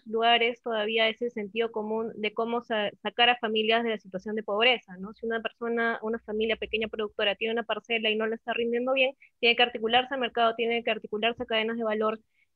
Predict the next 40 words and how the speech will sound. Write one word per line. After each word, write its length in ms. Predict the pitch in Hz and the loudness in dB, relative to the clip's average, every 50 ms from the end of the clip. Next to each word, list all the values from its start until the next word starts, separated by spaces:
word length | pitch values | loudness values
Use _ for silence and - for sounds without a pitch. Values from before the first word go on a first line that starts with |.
| _ _ - | _ _ -4
eh, 380 | 208 208 214 202 196 190 190 190 | -2 0 0 0 0 -2 -2 -2
que 100 | 202 202 | -6 -6
son 280 | - - 240 233 247 254 | -2 2 2 4 4 4
impulsadas 600 | 254 254 254 233 214 185 - 262 269 262 262 262 | 2 0 0 -4 -4 2 6 6 6 6 4 2
por 100 | - 220 | 0 0
estas 260 | 214 214 - 240 - | 0 0 -4 -8 -6
agroindustrias 580 | 254 233 214 220 220 220 226 233 - 240 233 233 - | -4 -2 -2 -2 -2 -2 -4 -6 -4 -6 -6 -6 -2
para 160 | - 214 202 | -2 -2 -2
poder 460 | - - 202 208 214 214 214 - - _ - 208 | -2 0 2 4 4 4 4 2 -4 _ -8 -2
mejorar 480 | 226 233 220 226 - 226 226 220 226 | -2 -2 -2 0 0 4 4 4 2
su 120 | - - 214 | 2 -10 -14
situación 360 | 220 196 185 196 190 220 214 | -10 -8 -8 -8 -6 -6 -6
económica, 640 | 220 214 208 214 240 254 247 220 196 190 190 196 | -6 -6 -4 -2 0 0 0 0 -4 -6 -6 -8
¿no? 160 | 190 196 226 _ _ _ _ _ _ - | -8 -8 -10 _ _ _ _ _ _ -4
Y 80 | 233 233 | -2 0
lo 160 | 214 214 214 | 0 0 0
que 100 | - 233 | 2 0
hemos, 320 | 240 254 262 262 262 - - | 2 2 0 0 -2 -2 -4
lo 200 | 226 220 220 208 | -4 -6 -4 -2
que 160 | - 214 214 | -2 0 4
yo 100 | 233 262 | 6 6
he 160 | 294 262 247 - - | 6 4 2 0 4
podido 320 | 269 247 254 254 254 247 | 4 4 6 6 4 6
ver 160 | 247 247 247 | 6 6 6
en 160 | 240 247 240 | 6 4 2
los 140 | 233 233 233 | 0 -2 -4
trabajos 260 | - 214 208 - - 233 | -6 -8 -8 -8 -8 -10
de 60 | 226 | -10
campo 320 | 226 196 208 214 - 214 | -8 -8 -10 -8 -8 -10
que 100 | - - | -8 -4
he 180 | 214 214 214 214 | -2 0 2 0
hecho 240 | 214 214 - 240 240 | 0 -2 -4 -6 -4
es 180 | - - 208 - | -4 -4 -6 -4
que 100 | - 240 | -4 -4
esto 200 | 240 - 254 254 | -4 -4 -4 -4
no 200 | 254 262 277 294 | -2 -2 -2 -2
necesariamente 540 | 285 294 254 247 - 233 233 226 226 220 226 | -2 -4 -6 -4 -4 -4 -4 -4 -4 -6 -8
es 100 | - - | -8 -2
cierto, 460 | - 285 269 240 226 - - 196 196 | 2 4 4 4 2 0 -8 -10 -8
¿no? 180 | 196 214 240 | -8 -8 -8